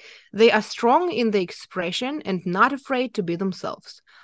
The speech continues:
Они очень сильны в своем проявлении себя и не боятся быть собой. They know what it's like to be weak, bullied or taken advantage of, and they never want anyone else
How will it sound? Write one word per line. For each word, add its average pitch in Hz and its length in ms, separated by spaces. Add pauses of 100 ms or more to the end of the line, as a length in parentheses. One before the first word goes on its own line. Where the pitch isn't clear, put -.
Они 247 420
очень 240 360
сильны 202 640
в - 60
своем 175 400
проявлении 165 800
себя 165 500
и 214 120
не 214 140
боятся 196 440
быть 202 200
собой. 160 400 (600)
They 214 260
know 269 280
what 311 140
it's 277 220
like 190 320
to 208 120
be 185 160
weak, 190 500 (220)
bullied 202 560 (240)
or 202 100
taken 208 340
advantage 185 500
of, 339 180 (260)
and 208 160
they 214 100
never 247 380
want 190 380
anyone 320 440
else 175 380